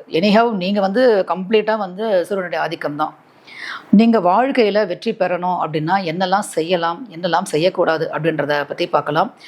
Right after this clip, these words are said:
ஃபர்ஸ்ட் வந்து என்னெல்லாம் நம்ம செய்யலாம். செய்யறது வந்து எப்பயுமே நான் சொல்லுவேன், சூரியனுடைய ஆதிக்கத்துல நீங்க இருக்கிறீங்க அப்படின்னாலே first of all வந்து நீங்க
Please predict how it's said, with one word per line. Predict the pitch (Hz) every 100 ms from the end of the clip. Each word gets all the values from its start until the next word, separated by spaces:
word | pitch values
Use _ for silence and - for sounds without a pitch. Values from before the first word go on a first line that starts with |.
| - -
ஃபர்ஸ்ட் | - 160 - 208 185
வந்து | 175 185 214
என்னெல்லாம் | 156 175 190 180 208
நம்ம | 170 185 226
செய்யலாம். | 160 165 156 160 151 - _ _ - - - - -
செய்யறது | - 247 277 254
வந்து | 226 190
எப்பயுமே | 220 220 220
நான் | 214 196
சொல்லுவேன், | 180 180 180
சூரியனுடைய | - 214 240 226 208 208 190 170
ஆதிக்கத்துல | 185 185 208 208 196
நீங்க | 185 170
இருக்கிறீங்க | 160 196 196 190
அப்படின்னாலே | 180 160 180 175 156 156 196 - - - -
first | 180 -
of | 208 196
all | 208 202
வந்து | 185 160 185 208
நீங்க | 175 180 180